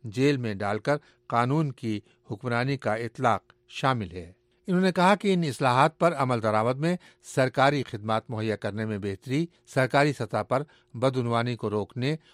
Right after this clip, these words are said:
اور محفوظ قومی انتخابات کی تیاری کے مواقع پنہا ہیں۔ نائب وزیر خارجہ سلیون نے افغانستان کے اسی فیصد علاقے کو سرکاری کنٹرول میں لا کر ملک کی سیکیورٹی کو بہتر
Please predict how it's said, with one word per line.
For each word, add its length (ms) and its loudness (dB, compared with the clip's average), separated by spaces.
اور 260 6
محفوظ 600 0
قومی 260 0
انتخابات 560 2
کی 120 -4
تیاری 440 0
کے 200 -2
مواقع 520 2
پنہا 360 0
ہیں۔ 220 -14
نائب 280 4
وزیر 260 4
خارجہ 240 2
سلیون 360 2
نے 220 2
افغانستان 720 2
کے 240 0
اسی 320 0
فیصد 340 -6
علاقے 380 0
کو 280 2
سرکاری 540 2
کنٹرول 340 0
میں 100 -2
لا 180 0
کر 200 2
ملک 260 4
کی 240 2
سیکیورٹی 600 -2
کو 220 0
بہتر 400 2